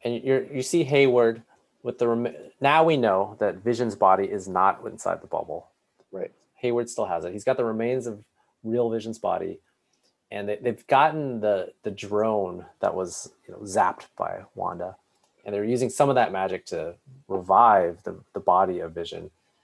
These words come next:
Speaker 2: Mm-hmm.
Speaker 1: And we see, finally, we see what comic fans will realize is White Vision. He's alive and threatening.
Speaker 2: Yes. And he's got a sneer on his face.
Speaker 1: A little
Speaker 2: He's
Speaker 1: bit of a
Speaker 2: not,
Speaker 1: sneer.
Speaker 2: he's not kind Vision.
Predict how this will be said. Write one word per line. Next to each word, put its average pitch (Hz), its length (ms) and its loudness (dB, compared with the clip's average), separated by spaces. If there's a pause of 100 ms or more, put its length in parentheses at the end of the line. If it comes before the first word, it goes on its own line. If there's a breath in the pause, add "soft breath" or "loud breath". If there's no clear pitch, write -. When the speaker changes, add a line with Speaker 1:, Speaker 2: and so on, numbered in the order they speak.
(220)
Speaker 2:
Mm-hmm. 101 140 -12
Speaker 1:
And 104 80 -2
we 120 100 2
see, 147 380 2 (280)
finally, 139 480 6
we 101 140 -4
see 98 460 -4 (560)
what 110 160 -12
comic 92 280 0
fans 87 160 -6
will 87 120 -8
realize 82 340 -4
is 80 300 -8 (100)
White 104 260 2
Vision. 85 380 -6 (160)
He's - 140 -16
alive 95 540 6 (300)
and 95 120 -8
threatening. 104 500 -4 (520 loud breath)
Speaker 2:
Yes. 98 340 -8 (680)
And 107 80 -2
he's 98 100 -6
got 101 140 2
a 98 40 0
sneer 98 460 -6
on 92 80 -4
his 92 100 -8
face. - 540 -8
Speaker 1:
A 120 60 -4
little 123 240 6
Speaker 2:
He's 117 60 6
Speaker 1:
bit 113 80 8
of 107 40 8
a 104 40 6
Speaker 2:
not, 95 60 4
Speaker 1:
sneer. 95 220 -4
Speaker 2:
he's - 120 -12
not 113 200 0
kind 95 400 -4
Vision. 82 340 -10